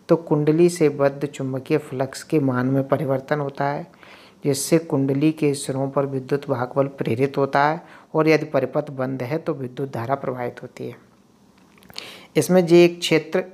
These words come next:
मैग्नेट जो आपको दिखाई दे रहा है, एन और एस है। चुंबकीय बल रेखाएं एन सिरे से एस की तरफ जा रही हैं,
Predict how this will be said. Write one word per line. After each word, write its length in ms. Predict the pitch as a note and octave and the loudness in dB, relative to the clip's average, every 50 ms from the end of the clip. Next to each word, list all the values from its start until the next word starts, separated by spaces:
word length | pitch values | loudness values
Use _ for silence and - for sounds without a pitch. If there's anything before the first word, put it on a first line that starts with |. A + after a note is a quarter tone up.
| - _ _ _ _ - | -20 _ _ _ _ -4
मैग्नेट 500 | C#3+ C#3 C#3 C#3 D3 D#3 D#3 E3+ E3 D#3+ | -2 0 0 0 2 2 0 0 0 0
जो 120 | D3+ D3 | 2 2
आपको 260 | C#3+ C#3+ - - C#3+ C#3+ | 2 2 0 -2 -2 0
दिखाई 320 | C3 C3+ C3+ - C#3 C#3+ | 0 0 0 2 0 0
दे 140 | C#3 C#3+ C#3+ | 0 0 -2
रहा 140 | D3 D3 D3 | -2 -2 -4
है, 180 | D3+ D#3 - - - - | -4 -6 -8 -8 -6 -4
एन 220 | C3 C3+ C3+ C#3 | -2 -2 0 0
और 160 | C#3 D3 D3+ D#3+ | 0 0 0 0
एस 340 | - B2 B2 C3 C3+ C3+ - | 0 -2 0 0 -2 -2 -6
है। 200 | C#3+ C#3 E3+ - - _ _ _ _ _ _ _ _ _ - - - - - - - _ _ _ _ _ _ _ _ _ - | -8 -8 -10 -12 -16 _ _ _ _ _ _ _ _ _ -20 -20 -20 -20 -20 -20 -20 _ _ _ _ _ _ _ _ _ 0
चुंबकीय 400 | - D3+ D3+ D#3 F3 F3 A3 G#3+ | 2 4 4 4 4 6 6 6
बल 160 | F#3+ F3 D#3 | 6 6 6
रेखाएं 420 | D3+ D#3 D3+ D3+ - D#3+ D#3 E3 F3 - - - | 6 4 4 4 2 2 0 0 -2 -6 -6 -4
एन 200 | D3+ D#3 F3 F3+ F3 | 0 0 0 0 -2
सिरे 280 | F3 - D3+ C#3+ C#3 C3+ | -4 -4 -2 0 0 0
से 180 | C#3 - D#3+ D#3+ E3 - - - - - _ _ _ - | 0 0 0 0 0 -2 -6 -12 -20 -20 _ _ _ 2
एस 240 | D3 D3+ D#3 D3+ | 4 4 4 2
की 140 | - - F3 | 0 -4 -4
तरफ 260 | D#3 - D3 C#3+ C#3 C3+ | -2 0 2 0 0 0
जा 140 | C3 B2+ B2 | 0 0 0
रही 260 | B2+ C3 C3 B2+ C3 | -2 -4 -6 -6 -8
हैं, 140 | D3 D#3 F3 | -10 -10 -12